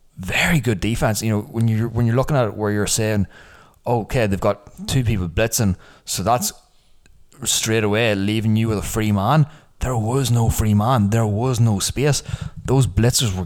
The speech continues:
getting in the backfield so quick. Like, seven yards did not look like seven yards at the speed they were going.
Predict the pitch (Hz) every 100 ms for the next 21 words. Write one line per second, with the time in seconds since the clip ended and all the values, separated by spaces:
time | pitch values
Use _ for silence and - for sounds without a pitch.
0 | - 110 - 113 101 82 - 104 135 -
1 | 98 85 - - - - - 143 165 104
2 | - 135 151 - 196 - - 151 160 101
3 | 113 131 107 104 95 98 110 - 101 113
4 | - 101 92 - 110 95 87 92 139 107
5 | - - - - - - - - - 117
6 | 120 92 110 98 82 101 147